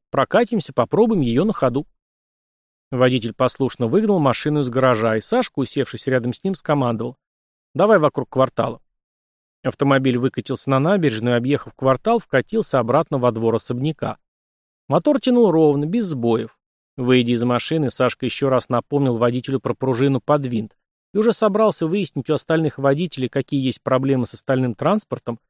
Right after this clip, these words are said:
когда подошедший к нему Матвей сообщил, что ему пора приступить к подготовке. Вспомнив про приём, Сашка скривился, но покорно поплёлся следом за слугой. К семи вечера парень был полностью экипирован для посещения очередного дворянского гнезда.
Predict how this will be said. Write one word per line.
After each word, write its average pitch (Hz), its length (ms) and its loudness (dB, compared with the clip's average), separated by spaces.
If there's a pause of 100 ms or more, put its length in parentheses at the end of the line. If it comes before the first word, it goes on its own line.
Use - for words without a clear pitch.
(280)
когда 220 260 2
подошедший 165 580 -2
к - 80 -20
нему 143 140 0
Матвей 139 360 0
сообщил, 135 480 -2
что - 160 -4
ему 135 140 0
пора 143 220 2
приступить 127 560 -6
к - 80 -20
подготовке. 123 760 -2 (800)
Вспомнив 127 500 0
про - 140 -4
приём, 180 400 0
Сашка - 340 -4
скривился, 190 560 0
но 131 100 -2
покорно 175 460 -2
поплёлся 131 520 -2
следом 123 400 -2
за 113 80 -4
слугой. 123 460 -4 (1400)
К - 60 -14
семи 135 260 2
вечера 135 400 0
парень 127 300 2
был 120 160 2
полностью 139 500 -2
экипирован 127 540 2
для 120 100 -2
посещения 139 640 -4
очередного 123 560 -2
дворянского 120 560 0
гнезда. 123 480 -4